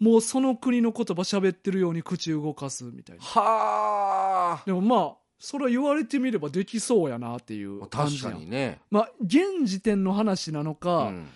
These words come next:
Speaker 1: まあ、こういうのできたらええよねの記事やったんか、俺ちょっとちゃんと読んでへんから知らんねんけど、
Speaker 2: はいはいはい。
Speaker 1: でも絶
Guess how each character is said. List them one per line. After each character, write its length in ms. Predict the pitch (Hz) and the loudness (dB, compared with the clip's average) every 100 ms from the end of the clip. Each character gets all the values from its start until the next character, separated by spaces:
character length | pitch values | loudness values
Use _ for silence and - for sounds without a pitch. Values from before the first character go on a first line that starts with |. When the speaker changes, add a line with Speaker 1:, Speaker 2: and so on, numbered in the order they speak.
| _ | _
Speaker 1:
ま 100 | 160 | -8
あ、 40 | 151 | -6
こ 300 | - 214 233 | -2 4 6
う 60 | |
い 40 | 233 | 6
う 20 | |
の 140 | 180 | 2
で 120 | 175 | 2
き 100 | 202 | 0
た 100 | - 175 | 0 0
ら 60 | |
え 220 | 156 175 | 2 4
え 20 | 190 | 4
よ 140 | 165 | 4
ね 140 | 170 | 2
の 100 | 170 | -2
記 180 | 143 190 | -2 -4
事 140 | 147 151 | -2 -4
や 80 | |
っ 20 | 123 | -4
た 140 | 143 | -6
ん 60 | 131 | -6
か、 120 | 123 | -6
俺 160 | 131 | -6
ち 100 | 143 | -6
ょ 20 | - | -8
っ 20 | |
と 120 | 143 | -6
ち 80 | - | -2
ゃ 80 | 254 | 0
ん 40 | |
と 80 | 208 | 2
読 100 | 185 | 2
ん 20 | |
で 80 | 208 | 0
へ 40 | |
ん 40 | 156 | -2
か 60 | |
ら 40 | 135 | -4
知 120 | - | 0
ら 80 | - | 4
ん 120 | 113 | 4
ね 40 | |
ん 40 | 92 | 2
け 40 | |
ど、 60 | 92 | 0
Speaker 2:
は 60 | |
い 40 | 80 | -2
は 60 | |
い 80 | 78 85 | -4 -8
は 0 | 71 | -8
い。 40 | - _ - | -14 _ -2
Speaker 1:
で 60 | |
も 120 | 320 | 2
絶 320 | 185 - 320 | 2 2 0